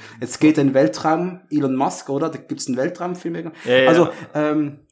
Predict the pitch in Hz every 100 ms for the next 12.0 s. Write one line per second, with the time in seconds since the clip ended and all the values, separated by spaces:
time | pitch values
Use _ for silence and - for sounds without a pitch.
0 | - 127 135 139 156 131 135 135 139 123
1 | 123 117 110 107 101 - - 180 - -
2 | 101 101 98 92 95 101 101 113 - 110
3 | 104 101 117 131 120 104 107 107 127 110
4 | 95 175 - 208 208 185 190 175 - 135
5 | 180 147 139 _ _ - 165 196 208 247
6 | 247 269 - 240 240 220 214 220 220 185
7 | 165 139 107 - _ _ _ _ _ -
8 | _ _ _ - - 131 - 170 156 180
9 | 170 - - 160 214 - 165 175 147 139
10 | 160 160 165 127 139 151 160 156 131 131
11 | 131 120 - _ _ - 135 135 107 67